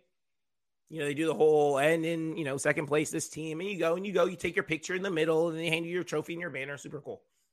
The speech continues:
And then you win jackets as well, so you have to go get your jackets. So you walk down,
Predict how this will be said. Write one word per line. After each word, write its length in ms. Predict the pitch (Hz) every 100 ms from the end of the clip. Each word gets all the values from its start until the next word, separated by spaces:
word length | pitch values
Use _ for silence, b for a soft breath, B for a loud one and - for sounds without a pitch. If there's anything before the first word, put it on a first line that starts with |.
| _ _ _ _ _ _ _ _ _ _ _ _ _ _ -
And 200 | 160 160
then 240 | 160 156 147
you 160 | 147
win 200 | 143 151
jackets 420 | 139 135 - 156
as 120 | 180 139
well, 220 | 143 147
so 80 | 151
you 60 |
have 60 | 139
to 60 |
go 220 | 143 135 135
get 120 | 147
your 100 | 147
jackets. 540 | 185 170 - - - _ _ _ _ _
So 640 | - - 180 180 170 - _ _ _ _ -
you 200 | 151 147
walk 520 | 110 131 180 190 -
down, 560 | 175 170 170 170 175